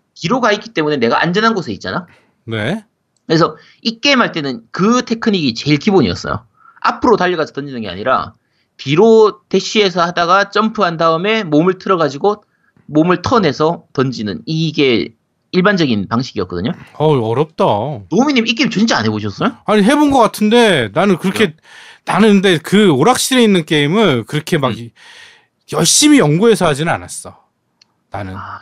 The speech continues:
Speaker 1: 이 시대는 근데 어차피 기술이 이거 하나밖에 없으니까
Speaker 2: 음.
Speaker 1: 이것만 그냥 가지고 싸웠던 거거든요.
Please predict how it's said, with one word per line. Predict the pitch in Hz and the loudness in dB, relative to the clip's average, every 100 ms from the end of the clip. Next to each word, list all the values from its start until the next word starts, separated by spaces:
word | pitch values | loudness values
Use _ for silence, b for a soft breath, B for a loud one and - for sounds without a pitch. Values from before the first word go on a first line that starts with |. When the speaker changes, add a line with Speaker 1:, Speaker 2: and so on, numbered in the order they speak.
| - | -20
Speaker 1:
이 | - | -20
시대는 | - 349 190 | -10 -8 -8
근데 | 156 160 | -4 -2
어차피 | 139 226 233 | -2 -4 -6
기술이 | 214 262 226 | -4 -2 0
이거 | 220 | 0
하나밖에 | 196 226 | 0 -2
없으니까 | - - 113 113 - 101 104 | -4 -6 -6 -4 -6 -6 -10
Speaker 2:
음. | 104 87 92 _ _ _ _ | -16 -18 -20 _ _ _ _
Speaker 1:
이것만 | 196 220 247 220 151 117 | -4 0 2 2 0 -4
그냥 | 127 107 | -6 -6
가지고 | 117 104 | -6 -8
싸웠던 | 95 127 - - | -4 -4 -4 -10
거거든요. | - 85 110 | -14 -10 -12